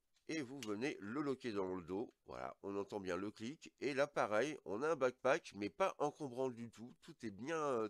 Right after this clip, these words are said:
tout est bien tassé. Donc ensuite, ne reste plus qu'à loquer ces parties-là dont les ergots viennent se,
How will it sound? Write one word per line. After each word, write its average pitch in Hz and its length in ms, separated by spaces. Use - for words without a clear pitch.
tout - 180
est 139 60
bien 120 160
tassé. 113 440
Donc 156 200
ensuite, 175 440
ne 170 60
reste 165 400
plus 156 240
qu'à 147 140
loquer 147 460
ces - 220
parties-là 147 600
dont 135 380
les 120 280
ergots 127 340
viennent 123 280
se, 110 360